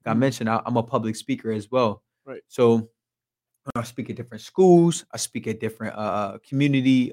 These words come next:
Speaker 1: organizations, uh, uh, corporate, you know, um, events and, and, and, and, and things of that sort.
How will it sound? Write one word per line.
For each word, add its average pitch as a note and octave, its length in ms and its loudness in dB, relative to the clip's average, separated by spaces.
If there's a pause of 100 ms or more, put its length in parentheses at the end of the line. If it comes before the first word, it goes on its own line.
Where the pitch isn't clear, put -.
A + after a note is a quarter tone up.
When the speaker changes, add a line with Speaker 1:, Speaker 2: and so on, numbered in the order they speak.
Speaker 1:
organizations, B2 1000 -2
uh, F2 260 -8
uh, E2 280 -6
corporate, D3 600 2
you C3 80 -8
know, B2 220 2
um, A#2 360 -2
events A#2+ 500 -6
and, G#2+ 140 -8
and, G#2+ 180 -6
and, G#2 280 -8 (140)
and, G#2+ 180 -12
and G#2 140 -12
things A#2 180 -8
of G#2 80 -14
that A2 220 -2
sort. B2+ 360 0